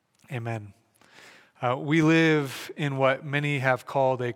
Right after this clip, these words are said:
culture of outrage. In fact, for the past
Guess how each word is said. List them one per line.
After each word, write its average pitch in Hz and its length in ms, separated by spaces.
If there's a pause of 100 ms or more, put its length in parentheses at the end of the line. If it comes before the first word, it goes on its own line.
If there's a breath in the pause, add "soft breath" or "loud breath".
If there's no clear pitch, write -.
(240)
culture 143 460
of 131 280
outrage. 120 720 (340 loud breath)
In - 40
fact, 147 180
for - 80
the 123 80
past 135 400